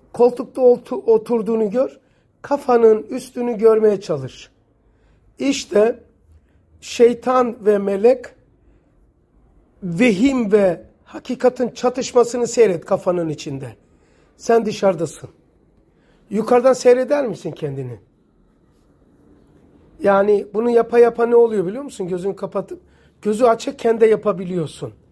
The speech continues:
Mesela diyelim ki sıkıldın. Öyle gözün açık bile çık tavana. Bak şimdi çık. Bak şimdi yürüyorum.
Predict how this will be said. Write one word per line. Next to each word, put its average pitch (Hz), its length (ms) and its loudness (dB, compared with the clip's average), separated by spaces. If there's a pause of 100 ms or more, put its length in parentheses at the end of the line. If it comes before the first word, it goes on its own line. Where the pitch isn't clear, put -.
(920)
Mesela 202 640 2 (240)
diyelim 202 320 0
ki 202 160 -8
sıkıldın. 233 600 -4 (1040)
Öyle 208 420 2 (140)
gözün 240 300 -2
açık 240 400 -4
bile 240 300 0 (340)
çık - 240 -10
tavana. 208 460 0 (1300)
Bak 214 180 0
şimdi 202 340 -4
çık. - 420 -12 (180)
Bak 190 200 -4
şimdi 196 220 -6
yürüyorum. 190 560 -2